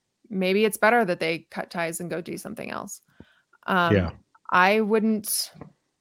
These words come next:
Speaker 1: I wouldn't encourage, especially with what we're facing now, I wouldn't, I mean, economically speaking, I wouldn't encourage somebody to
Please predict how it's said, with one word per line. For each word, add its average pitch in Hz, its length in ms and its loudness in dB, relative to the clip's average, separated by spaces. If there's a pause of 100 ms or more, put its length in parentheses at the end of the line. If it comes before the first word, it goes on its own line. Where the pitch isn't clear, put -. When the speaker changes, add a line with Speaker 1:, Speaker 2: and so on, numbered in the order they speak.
Speaker 1:
I 220 100 4
wouldn't 247 380 4
encourage, 220 440 0
especially 226 840 0 (200)
with 196 520 -4 (420)
what 202 300 2
we're 208 140 0
facing 196 440 -4
now, 175 280 -2
I - 160 0
wouldn't, 185 400 -2 (160)
I 190 200 2
mean, 190 300 -2
economically 170 720 -4
speaking, 170 560 -6 (320)
I 202 80 -4
wouldn't 233 320 2
encourage 190 500 0
somebody 170 440 -2
to 175 440 -6